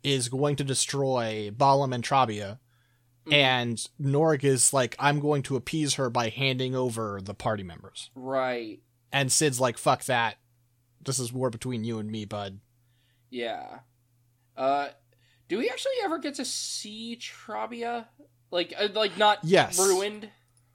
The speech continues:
Speaker 1: Oh, not ruined? Uh, I don't think we do.
Speaker 2: Is
Speaker 1: But the question is,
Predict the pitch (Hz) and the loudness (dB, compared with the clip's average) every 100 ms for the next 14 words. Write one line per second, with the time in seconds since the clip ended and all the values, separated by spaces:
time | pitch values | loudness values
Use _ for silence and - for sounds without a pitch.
0 | _ _ _ _ - 175 160 190 139 160 | _ _ _ _ 6 8 10 8 8 2
1 | 214 247 220 - - 151 147 143 143 147 | 2 0 -2 -4 -2 2 4 4 2 0
2 | 151 - 151 135 113 104 95 90 82 78 | -4 -6 -6 -6 -6 -8 -10 -12 -12 -16
3 | 73 - _ _ _ _ _ _ _ _ | -20 -20 _ _ _ _ _ _ _ _
4 | _ - _ _ _ _ _ _ _ _ | _ -20 _ _ _ _ _ _ _ _
5 | _ _ _ _ _ _ _ _ _ _ | _ _ _ _ _ _ _ _ _ _
6 | _ _ _ _ _ _ 156 185 185 - | _ _ _ _ _ _ 0 2 2 2
7 | 247 - 180 160 160 107 104 - | 2 4 2 4 2 0 -2 -4